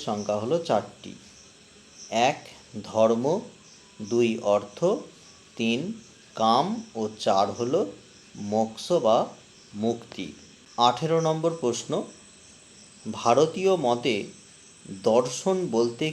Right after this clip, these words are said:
কী বোঝায়? জ্ঞানের উপলব্ধি, সত্যের সাক্ষাৎ উপলব্ধি,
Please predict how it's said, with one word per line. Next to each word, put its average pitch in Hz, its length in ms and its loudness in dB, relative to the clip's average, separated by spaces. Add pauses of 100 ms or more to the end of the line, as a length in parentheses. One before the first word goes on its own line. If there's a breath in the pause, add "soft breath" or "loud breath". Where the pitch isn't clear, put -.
কী 120 180 -10
বোঝায়? 98 440 -4 (1500)
জ্ঞানের 120 440 4
উপলব্ধি, 165 640 -2 (1080)
সত্যের 160 600 4 (160)
সাক্ষাৎ 170 560 0
উপলব্ধি, 175 640 -4